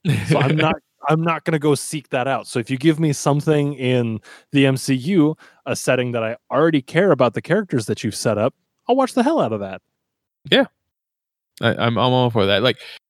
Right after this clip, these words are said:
Speaker 2: and it's interesting because, you know, this movie is Ant-Man and it's Scott Lang. Like, our original Ant-Man is Hank Pym. In, in the comic books, he-, uh, Ant-Man and the Wasp are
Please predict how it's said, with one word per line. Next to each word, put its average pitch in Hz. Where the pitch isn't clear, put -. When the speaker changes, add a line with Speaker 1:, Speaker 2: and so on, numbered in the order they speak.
Speaker 2:
and 175
it's 202
interesting 214
because, 139
you 131
know, 113
this 120
movie 120
is 113
Ant-Man 110
and 104
it's 104
Scott -
Lang. 98
Like, 98
our 113
original 127
Ant-Man 127
is 123
Hank 120
Pym. 76
In, 117
in 123
the 120
comic 156
books, 151
he-, -
uh, -
Ant-Man 127
and 117
the 117
Wasp 117
are 104